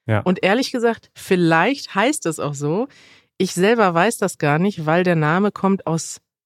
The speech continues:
Speaker 2: oder die Schreibweise kommt aus Bayern. Also nur in Bayern schreibt man Schmidt mit nur einem D. Und ich denke einfach, dass es in Bayern genauso ausgesprochen wird, nur anders geschrieben.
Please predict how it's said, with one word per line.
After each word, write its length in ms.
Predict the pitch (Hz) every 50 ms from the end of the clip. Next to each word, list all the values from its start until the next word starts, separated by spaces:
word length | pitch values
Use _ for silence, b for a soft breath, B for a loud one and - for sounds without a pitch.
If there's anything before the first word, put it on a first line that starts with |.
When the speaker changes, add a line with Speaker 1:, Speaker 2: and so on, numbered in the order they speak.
| _ _ _
Speaker 2:
oder 180 | 180 160 160 156
die 140 | 160 156
Schreibweise 680 | - - - 147 151 185 240 - - 147 151 156 151 151
kommt 220 | - - 170 151
aus 140 | 135 147 - 156
Bayern. 420 | 143 160 190 175 135 123 127 131
Also 220 | - 139 147 - 156
nur 300 | 160 160 170 180 190 196
in 160 | 170 175 165
Bayern 340 | 143 147 170 180 165 143 147
schreibt 360 | - - - 143 151 156 -
man 300 | 143 147 147 143 139 143 b b b b b b b b b b
Schmidt 640 | b - - - - - 170 180 196 - - - - - _
mit 300 | - 147 143 - - - 156
nur 240 | 165 170 170 -
einem 300 | - 160 165 165 160 151
D. 300 | 139 135 143 156 190 - -
Und 280 | - 160 160 156 - - _ _ _ _ _ _ _ _ _
ich 220 | 180 156 156 -
denke 380 | - 170 226 294 311 - 190 120
einfach, 360 | 151 156 160 - - 165 -
dass 220 | - 165 165 - -
es 120 | 160 -
in 140 | 175 175 165
Bayern 300 | 160 165 180 185 185 180
genauso 360 | 175 165 165 165 180 185 175 165
ausgesprochen 640 | 120 180 185 - - - - - 156 143 156 160 147
wird, 140 | 151 -
nur 120 | 156 160 123
anders 260 | 147 160 165 160 -
geschrieben. 600 | - 147 - - 180 190 185 160 160 170 202 208